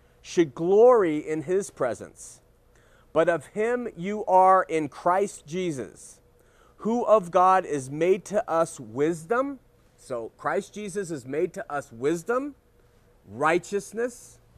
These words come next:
sanctification, and redemption. So that, according as it is written, "He who glories, let him glory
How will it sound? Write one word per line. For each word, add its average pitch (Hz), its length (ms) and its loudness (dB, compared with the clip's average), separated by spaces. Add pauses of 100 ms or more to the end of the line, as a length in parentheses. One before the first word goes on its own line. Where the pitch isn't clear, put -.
(320)
sanctification, 233 1500 -4 (1080)
and 175 360 -6
redemption. 196 800 -6 (760)
So 208 280 0
that, 226 360 2
according 254 720 -4
as 175 220 -4
it 196 160 0
is 202 260 -6
written, 131 560 -6 (400)
"He 247 420 -8
who 247 280 -6
glories, 190 1000 -6 (340)
let 156 400 -8
him 196 460 -8
glory 147 880 -2